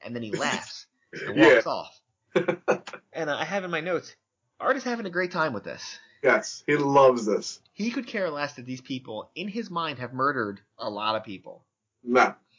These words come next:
Speaker 2: He, he
Speaker 1: Yeah,
Speaker 2: just
Speaker 1: this
Speaker 2: cares
Speaker 1: is
Speaker 2: it's
Speaker 1: fun
Speaker 2: right.
Speaker 1: for him.
Speaker 2: <laughs>
Speaker 1: 'Cause honestly, this is probably the first time he has sent them on one of these dumbass adventures
Speaker 2: <laughs>
Speaker 1: when it was something that legit happened.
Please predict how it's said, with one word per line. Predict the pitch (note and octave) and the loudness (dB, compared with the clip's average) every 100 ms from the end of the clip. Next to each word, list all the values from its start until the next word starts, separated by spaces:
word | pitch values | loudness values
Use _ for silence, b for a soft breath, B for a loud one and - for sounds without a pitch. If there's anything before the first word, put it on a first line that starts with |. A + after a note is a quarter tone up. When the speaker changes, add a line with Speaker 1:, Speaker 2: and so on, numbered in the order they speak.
| _ _ | _ _
Speaker 2:
He, | B2 D#3 | 2 4
he | D3+ | 6
Speaker 1:
Yeah, | D#3+ | 6
Speaker 2:
just | - A2+ | 4 4
Speaker 1:
this | B2 | 8
Speaker 2:
cares | D3 B2+ | 8 6
Speaker 1:
is | A#2+ | 4
Speaker 2:
it's | |
Speaker 1:
fun | C3 B2+ | 8 8
Speaker 2:
right. | G#2 | 8
Speaker 1:
for | G#2+ | 4
him. | G2+ F2 - _ _ _ - | -2 -12 -16 _ _ _ -8
Speaker 2:
<laughs> | D#3+ D#3 C3+ A#2 B2+ - _ _ _ _ | -2 0 2 0 0 -2 _ _ _ _
Speaker 1:
'Cause | - C#3 | -10 -6
honestly, | D3+ F3+ D#3+ G#2+ | -4 -4 -6 -8
this | A#2 A3 | -10 -12
is | |
probably | G3 F#3 D#3 | -4 -2 -2
the | C3 | -6
first | B2+ C3+ - | -8 -10 -6
time | C3 C3+ C#3 C3 | -8 -8 -12 -20
he | _ D3 | _ -12
has | B2+ | -10
sent | - C3 | -10 -10
them | C#3+ C#3 | -8 -8
on | B2+ A2 | -6 -6
one | A#2 | -8
of | B2+ | -8
these | A2 | -12
dumbass | A2 A2+ A#2+ B2 B2 | -8 -6 -4 -4 -6
adventures | A2+ A2+ A#2+ C#3+ D3 - - _ _ | -8 -8 -8 -10 -14 -16 -20 _ _
Speaker 2:
<laughs> | - - - - - - B2+ | -14 -14 -16 -12 -6 -2 0
Speaker 1:
when | C3 B2+ | -2 -2
it | B2 | -6
was | B2 A#2+ A2 A2 - _ - | -4 -2 -2 -6 -16 _ -16
something | - C#3+ C#3+ B2+ | -8 -6 -6 -10
that | G#2+ | -8
legit | A#2+ B2+ B2 | -8 -8 -8
happened. | A#2 A#2 - C#2 | -4 -6 -6 -16